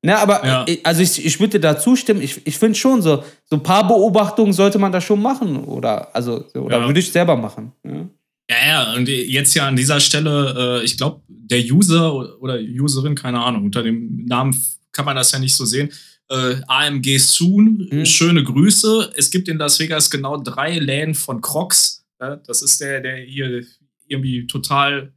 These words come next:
Speaker 2: steil auf Crocs geht. Die waren
Speaker 1: Mhm.
Speaker 2: immer voll.
Speaker 1: <laughs>
Speaker 2: Die Amis stehen auf Crocs, Alter.
Speaker 1: Echt?
Speaker 2: Die kaufen diese scheiß Crocs.
Speaker 1: Ja, krass.
Speaker 2: Also ganz ehrlich, das ist doch do-, noch härter als diese, als Birkenstocks in Deutschland. Also
Speaker 1: Krank.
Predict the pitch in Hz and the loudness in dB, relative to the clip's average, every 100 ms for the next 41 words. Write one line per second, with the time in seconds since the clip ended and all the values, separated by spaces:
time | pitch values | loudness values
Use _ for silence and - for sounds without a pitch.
0 | _ - 143 147 135 120 - 165 - - | _ -2 0 0 -2 -4 -4 0 0 0
1 | 127 170 - _ - 127 147 151 147 165 | -2 -2 -6 _ -6 0 2 0 2 2
2 | 156 - 127 101 101 135 - 233 247 240 | 2 0 -2 -4 -4 -4 0 2 4 2
3 | 254 247 160 285 - 160 151 143 135 - | 2 2 4 2 2 2 2 2 0 0
4 | 143 - 113 110 160 247 233 - - 156 | 0 0 -2 0 0 2 0 -2 -2 0
5 | 175 156 135 143 156 156 151 - 156 147 | 0 2 2 2 2 2 0 0 -2 0
6 | - 143 180 247 - _ - 185 208 214 | 2 4 4 0 -8 _ -4 2 2 2
7 | - - 131 139 147 151 151 135 160 165 | -6 -6 0 2 2 0 -10 -6 0 4
8 | 180 175 180 147 143 139 165 - 160 - | 4 4 2 2 2 2 2 2 2 2
9 | 139 165 156 160 160 180 202 196 160 160 | 0 2 2 2 2 0 2 2 2 2
10 | 143 - 160 151 143 131 - 160 160 139 | 2 2 2 2 2 -2 -4 -2 0 0
11 | 196 185 - - 165 - 165 143 139 147 | 0 2 0 2 0 0 0 0 2 2
12 | 143 113 110 107 123 131 135 131 117 - | 0 -4 -10 -8 -6 -2 -2 -2 -8 -6
13 | 147 151 143 - | 0 0 -2 -12